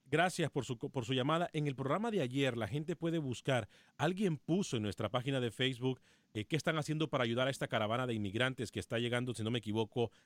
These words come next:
a Tijuana el día de hoy. Así que, eh, ojalá le podamos ayudar, nos podamos unir. Unidos somos más. Eh, unidos somos muchísimo más fuertes. Eso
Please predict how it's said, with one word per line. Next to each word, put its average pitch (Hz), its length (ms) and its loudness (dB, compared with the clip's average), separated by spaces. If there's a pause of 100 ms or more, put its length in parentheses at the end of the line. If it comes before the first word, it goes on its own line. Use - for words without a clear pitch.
a 101 80 -6
Tijuana 120 460 0
el 87 80 -4
día 95 240 0
de 92 100 2
hoy. 92 260 0 (1120)
Así 143 220 0
que, 202 120 4
eh, 180 60 -2 (320)
ojalá 185 320 6
le 175 80 2
podamos 160 380 2
ayudar, 151 200 2
nos 143 140 -2
podamos 160 300 2
unir. 139 240 0
Unidos 196 320 4
somos 143 240 -2
más. 90 240 -10 (280)
Eh, 170 220 4
unidos 208 480 4
somos 202 260 0
muchísimo 139 480 -2
más 135 160 2
fuertes. 85 320 -4
Eso 165 280 0